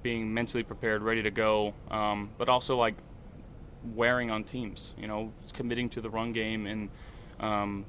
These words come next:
you know, getting the screen game involved and taking our shots, but when they're not there, to checking it down and making sure that we're holding on to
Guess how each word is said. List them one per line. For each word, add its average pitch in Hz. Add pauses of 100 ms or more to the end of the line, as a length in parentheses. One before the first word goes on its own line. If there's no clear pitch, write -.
(120)
you 107
know, 104
getting 113 (440)
the 117
screen 120
game 113
involved 110
and 104
taking 117
our 107
shots, 107
but 98
when 110
they're 107
not 107
there, 110
to -
checking 117
it 101
down 110
and 107
making 117
sure 113
that 107
we're 110
holding 113
on 110
to 107